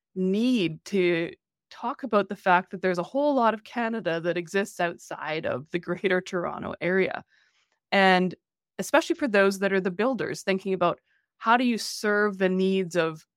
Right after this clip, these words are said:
all of your users versus the ones that resemble you? The fact that basic technology infrastructure is not as commonly available as it is in downtown Toronto.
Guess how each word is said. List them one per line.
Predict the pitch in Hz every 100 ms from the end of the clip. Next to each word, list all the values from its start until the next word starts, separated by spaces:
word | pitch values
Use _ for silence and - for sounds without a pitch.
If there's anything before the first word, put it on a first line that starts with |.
| -
all | 196 269
of | 254
your | 175 175
users | 165 185 101 95 80 78 -
versus | 170 190 190 190
the | 180
ones | 165 175 180 170
that | 170
resemble | 175 160 160 160 151 151
you? | 156 175 - - - _ _ _ _ -
The | 190
fact | 180 170 170 -
that | 185 165 - - _ _
basic | 190 175 - -
technology | - - 208 208 202 214
infrastructure | 240 269 - 208 170 - 151 151 156
is | 185 165
not | 185 185 277
as | 165 - _ _
commonly | - 202 202 208 190
available | 190 180 214 208 156 160
as | 156
it | 160
is | 170 170
in | 165
downtown | 165 160 160 165 165
Toronto. | - 165 196 -